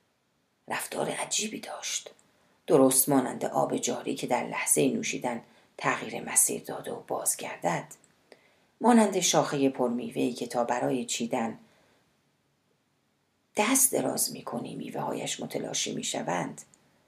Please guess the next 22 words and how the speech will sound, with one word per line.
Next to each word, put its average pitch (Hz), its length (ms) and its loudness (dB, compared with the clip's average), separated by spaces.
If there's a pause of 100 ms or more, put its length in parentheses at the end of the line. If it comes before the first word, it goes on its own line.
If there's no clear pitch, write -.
(320)
اگر 254 240 6
نگویم 139 500 2
دیوانه، 151 640 0 (540)
لااقل 131 400 6
می‌توان 120 460 -2
گفت - 260 -8
زن 160 220 -2
عجیبی - 480 -4
بود. - 340 -20 (500)
در 151 140 0
این 147 200 -4
مورد 113 380 -8
تردید - 520 -8
ندارم. - 480 -12 (2250)
بعد 302 260 10
از 294 100 8
صرف 202 400 6
شام 147 460 4
به 160 80 6
سالن 190 480 6
موسیقی 139 600 2
رفت. - 400 -4